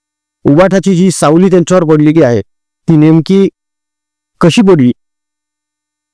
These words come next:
आणि शरद पवार सुद्धा उद्धव ठाकरे यांच्या रडगाण्याच्या गीतांमध्ये कसे सामील झालेले आहे,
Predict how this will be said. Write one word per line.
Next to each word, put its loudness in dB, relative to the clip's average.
आणि 0
शरद 0
पवार 0
सुद्धा -4
उद्धव 0
ठाकरे -2
यांच्या 0
रडगाण्याच्या 0
गीतांमध्ये 0
कसे 0
सामील 0
झालेले 0
आहे, -2